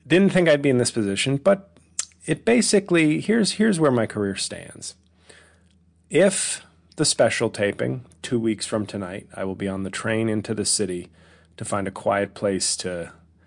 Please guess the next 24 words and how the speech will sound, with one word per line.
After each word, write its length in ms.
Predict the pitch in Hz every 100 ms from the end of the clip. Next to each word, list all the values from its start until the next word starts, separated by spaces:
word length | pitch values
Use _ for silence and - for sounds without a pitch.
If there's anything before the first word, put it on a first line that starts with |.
| _ _ _ -
eat 160 | 127
a 20 | 120
pastry 840 | - 147 147 - 135 131 131 -
and 420 | 104 101 95 95
get 160 | 92 104
in 80 | 101
our 80 | 101
good 240 | 104 101
mind 320 | 104 98 98
space 540 | - - 87 87 - - _ _
in 340 | - 95 90 87
two 220 | - 110
weeks' 300 | 101 98 -
time. 380 | - 98 85 82 - - - - _ _ _
A 60 | -
fortnight, 600 | 120 143 139 - 107 90
some 260 | - 101 95
might 220 | 90 90
say. 340 | - 87 82 - - _ _ _ _ _
But 280 | 127 117 - _ _ _ - _ _ _ _ _ _ _ _ - -
if 200 | 170 -
the 80 | 185
special 420 | - 151 - 131
taping 560 | - 117 - 104 98